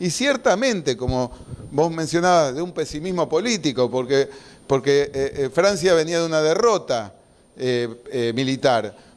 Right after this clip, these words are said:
pero muchos pintores se desinteresan de lo político, los impresionistas. No vas a ver pintura impresionista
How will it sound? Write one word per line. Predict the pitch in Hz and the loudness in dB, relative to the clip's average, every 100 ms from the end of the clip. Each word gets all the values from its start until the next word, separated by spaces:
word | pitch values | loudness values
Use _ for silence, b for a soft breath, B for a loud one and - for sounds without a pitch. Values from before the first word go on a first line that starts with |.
| _ | _
pero | 160 156 165 | 0 2 2
muchos | 247 254 226 | 0 0 -2
pintores | - 175 185 226 160 143 151 - _ | -2 -10 0 4 4 2 -4 -10 _
se | - 165 | -8 -4
desinteresan | 170 160 170 165 180 233 202 175 | -2 -2 -6 -6 -4 -2 0 0
de | 139 | 2
lo | 131 110 | 2 2
político, | 127 123 113 107 95 101 98 - - | 2 0 -2 -6 -4 -4 -4 -8 -8
los | 123 123 | -2 -2
impresionistas. | 131 127 127 135 151 120 - 101 B B B 139 | -2 -2 0 2 2 0 -2 -6 B B B 0
No | 180 | 4
vas | 214 196 180 | 4 4 4
a | |
ver | 190 208 | 4 2
pintura | 175 160 180 190 | -2 -2 2 2
impresionista | 180 180 139 170 190 202 - 233 247 | 0 -4 -2 -2 -2 -4 0 0 0